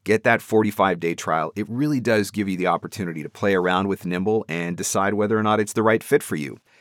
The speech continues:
If you decide that Nimble is the right fit for you, I do offer a training p-, program as well. And that training program is literally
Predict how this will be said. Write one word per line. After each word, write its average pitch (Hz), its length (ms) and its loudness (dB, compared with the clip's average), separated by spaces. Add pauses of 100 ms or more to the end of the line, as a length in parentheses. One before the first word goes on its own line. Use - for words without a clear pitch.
(300)
If 123 200 4
you 127 80 0
decide 120 640 4
that 117 180 2
Nimble 107 380 2
is 113 240 2
the 117 80 0
right 110 240 2
fit 110 220 -2
for 110 180 0
you, 147 240 -4
I 95 100 0
do 110 240 2
offer 104 380 4
a 85 60 -6
training 110 460 -2
p-, - 100 -18 (120)
program 113 540 2
as 92 220 -4
well. 101 340 2 (400)
And 98 140 0
that 113 160 2
training 127 320 0
program 120 380 4
is 98 140 0
literally 123 520 2